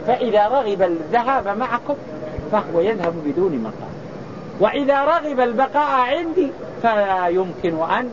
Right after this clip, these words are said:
ألزمه بالذهاب معه." فقالوا: "لقد أنصفت،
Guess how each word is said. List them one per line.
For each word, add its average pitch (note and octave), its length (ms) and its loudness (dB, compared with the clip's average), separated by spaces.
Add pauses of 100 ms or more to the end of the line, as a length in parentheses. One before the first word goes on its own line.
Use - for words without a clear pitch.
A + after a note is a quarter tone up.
(100)
ألزمه E3+ 640 0 (120)
بالذهاب D3+ 560 -2
معه." B2+ 300 -4 (840)
فقالوا: A#3 540 0
"لقد - 280 0
أنصفت، C4+ 380 -2